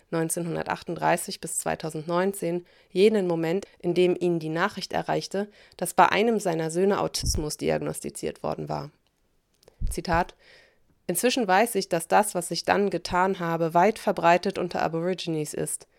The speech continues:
Ich suchte Trost im Land, ging vor meinem inneren Auge jede Biegung und jeden Trampelpfad auf dem Weg unserer Farm in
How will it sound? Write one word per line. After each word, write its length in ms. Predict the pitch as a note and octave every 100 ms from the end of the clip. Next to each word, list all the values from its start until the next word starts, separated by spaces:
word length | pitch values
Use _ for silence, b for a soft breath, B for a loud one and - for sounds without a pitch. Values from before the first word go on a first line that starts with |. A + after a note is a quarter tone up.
| b b b
Ich 100 | -
suchte 340 | G#3 G#3 F3
Trost 420 | - G#3 A3 A3 -
im 140 | F3
Land, 400 | F3+ F#3+ F3 -
ging 240 | F3 F3
vor 200 | F3 F3
meinem 360 | E3+ E3 F3 E3+
inneren 360 | F#3+ G3+ F3+ F3+
Auge 280 | F3+ F#3+
jede 320 | F#3 F#3+ G3+ F#3
Biegung 480 | F3 G#3+ G3+ E3+
und 160 | D#3+ E3
jeden 240 | F3+ F3+
Trampelpfad 680 | F3 - F#3 E3+ - F3 E3
auf 140 | E2+ -
dem 240 | F3 E3+
Weg 240 | F3 F3+
unserer 400 | - F3 F3 E3
Farm 400 | D#3+ - F#3+ F#3+
in 220 | D#3 D#3